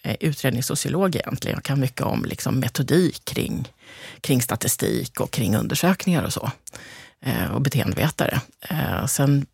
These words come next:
fortsatte jag min utbildning med, eh, forskarutbildning inom demografin, för jag tyckte att det,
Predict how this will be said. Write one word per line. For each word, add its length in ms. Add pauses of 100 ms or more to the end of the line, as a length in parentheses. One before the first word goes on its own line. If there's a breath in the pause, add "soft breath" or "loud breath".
(200)
fortsatte 640
jag 80
min 180
utbildning 600
med, 380 (260)
eh, 260
forskarutbildning 800
inom 460 (100)
demografin, 760
för 100
jag 80
tyckte 260
att 100
det, 240